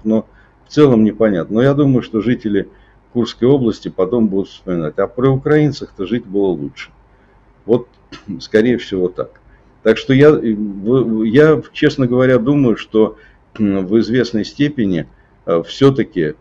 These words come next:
м, в большей степени судьба этой войны решается на Курском направлении, чем на Покровском. Тем более, что Курское направление может трансформироваться и в Брянское, и в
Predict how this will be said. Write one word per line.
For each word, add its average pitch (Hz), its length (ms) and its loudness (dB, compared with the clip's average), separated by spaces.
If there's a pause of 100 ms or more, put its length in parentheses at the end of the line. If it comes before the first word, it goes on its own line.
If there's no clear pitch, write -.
(120)
м, 87 200 -6 (100)
в 85 40 -8
большей 101 500 2
степени 104 540 -4
судьба 95 420 -2
этой 90 220 -2
войны 98 340 0
решается 92 680 -2 (380)
на 101 140 -2
Курском 101 460 -6
направлении, 95 640 -4
чем 92 260 -10
на 87 80 -8
Покровском. - 600 -8 (360)
Тем 113 160 4
более, 135 240 4
что - 180 -8
Курское 104 400 -4
направление 98 600 -2
может 90 340 -6
трансформироваться 90 1000 -6 (420)
и 113 120 4
в 80 80 -10
Брянское, 117 760 4 (380)
и 110 180 2
в 87 100 -10